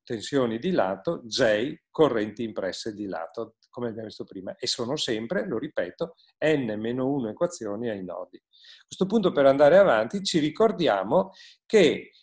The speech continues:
per quanto riguarda le tensioni, abbiamo a disposizione n meno uno gradi di libertà, che sono i potenziali nodali di n meno uno nodi.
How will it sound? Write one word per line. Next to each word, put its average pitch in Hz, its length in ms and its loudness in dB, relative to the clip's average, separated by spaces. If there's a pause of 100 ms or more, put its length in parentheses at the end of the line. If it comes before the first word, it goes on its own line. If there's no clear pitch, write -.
per 131 140 -10
quanto 190 260 6
riguarda 147 460 6
le 120 140 2
tensioni, 175 720 2
abbiamo 160 340 4
a 135 40 4
disposizione 151 920 0
n 165 160 0
meno 131 300 0
uno 131 460 0
gradi 139 420 4
di 110 100 -8
libertà, 165 600 0
che 190 100 -14
sono 139 260 -2
i 113 100 -4
potenziali 156 880 2
nodali 143 540 2
di 127 140 -2
n 190 220 2
meno 156 240 0
uno 147 180 -2
nodi. 107 400 -4